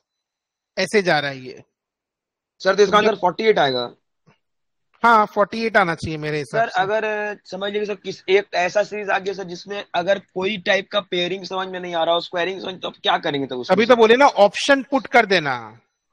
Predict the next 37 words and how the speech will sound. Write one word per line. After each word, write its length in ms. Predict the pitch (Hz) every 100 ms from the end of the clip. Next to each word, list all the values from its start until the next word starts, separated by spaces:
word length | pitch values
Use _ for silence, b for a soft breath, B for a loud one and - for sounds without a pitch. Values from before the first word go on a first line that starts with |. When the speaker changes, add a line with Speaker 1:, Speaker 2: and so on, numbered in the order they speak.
| _ _
Speaker 2:
अच्छा। 200 | - 120
Speaker 1:
option 420 | 175 185 - 226
ए 100 | 233
पुट 240 | 240 240 185
कर 180 | 233
दिया, 220 | 214 226 220
बी 200 | 185 226
put 220 | 240 202
कर 180 | 226 196
दिया, 180 | 220 220
सी 220 | - 233
put 220 | - 196
कर 180 | - 208
दिया, 340 | 208 208 196 190 b b -
तो 60 |
उससे 300 | - 240 302
logic 440 | 269 220 202 175 185
निकल 300 | 269 220 196
जाएगा 280 | 170 143 135
मेरा। 380 | 131 120 120 135 _ _ _ _
अगर 180 | 175 233
option 500 | - 202 - - 269
put 260 | 240 262 -
करने 220 | 262 254
का 100 | 262
लॉजिक 400 | 247 220 214 240
नहीं 240 | 262 277
आ 120 | 240
रहा 120 | 185 170
है, 140 | 208
तो 140 | 277
हम 120 | 247 254
लोग 100 | 254
option 380 | 240 - 294
change 300 | 269 294 302
कर 140 | 277 233
देंगे, 380 | 196 175 175